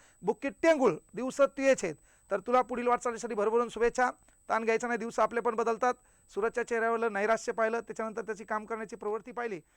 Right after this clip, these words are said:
आणि वाटलं, बाबा, आपलंही काम आहे कधीतरी अशा विषयावर महत्त्वाच्या, की आपल्याकडून आपल्या लोकांचा सन्मान व्हावा. बिग बॉसने दिला ग्रीन सिग्नल आणि सूरज आता पहिला आठवडा, महत्त्वाची गोष्ट, तो पुन्हा इन झालाय.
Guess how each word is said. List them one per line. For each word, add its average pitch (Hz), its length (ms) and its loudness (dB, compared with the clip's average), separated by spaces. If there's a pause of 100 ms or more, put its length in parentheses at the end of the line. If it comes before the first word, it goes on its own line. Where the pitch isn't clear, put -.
(200)
आणि 180 100 -16
वाटलं, 202 300 -8
बाबा, 214 220 -2 (460)
आपलंही 226 300 -8
काम 214 240 -6
आहे 220 120 -12 (300)
कधीतरी 214 340 -10
अशा 208 220 -8
विषयावर 214 340 -8
महत्त्वाच्या, 202 540 -6 (360)
की 196 60 -10
आपल्याकडून 220 420 -6
आपल्या 220 220 -10
लोकांचा 214 340 -10
सन्मान 202 300 -10
व्हावा. 208 280 -2 (300)
बिग 185 140 -10
बॉसने 220 320 -4
दिला 214 200 -6
ग्रीन 208 280 -10
सिग्नल 208 340 -6 (380)
आणि 175 180 -14
सूरज 220 280 -8
आता 226 260 -4 (280)
पहिला 214 220 -6
आठवडा, 220 360 -4 (560)
महत्त्वाची 202 340 -12
गोष्ट, 214 320 -12
तो 156 60 -10
पुन्हा 220 280 -8 (140)
इन 233 180 -12
झालाय. 208 280 -2